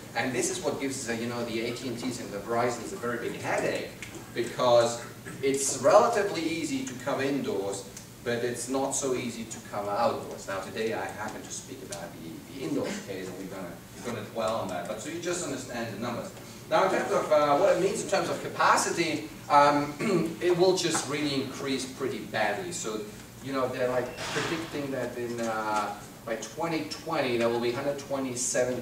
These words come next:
exabytes, ten to the power eighteen. It's almost as many molecules we have in the universe. So many bytes will be exchanged essentially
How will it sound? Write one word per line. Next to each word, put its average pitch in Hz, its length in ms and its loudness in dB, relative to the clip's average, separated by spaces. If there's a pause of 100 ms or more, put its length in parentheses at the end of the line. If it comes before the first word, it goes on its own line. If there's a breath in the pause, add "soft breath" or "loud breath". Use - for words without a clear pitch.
exabytes, - 720 -2
ten 127 140 -6
to 127 80 -6
the - 80 -8
power 104 280 -4
eighteen. 107 380 -4 (420 loud breath)
It's 120 220 -6
almost 160 340 -2
as 127 120 -2
many 131 260 0
molecules 117 960 -2
we 98 60 -8
have 95 340 -6 (380)
in 110 120 -8
the 95 80 -8
universe. 104 560 -4
So 120 160 -4
many 123 180 -4
bytes 104 540 -4
will 95 100 -6
be 90 100 -10
exchanged 113 760 -4
essentially 92 560 -8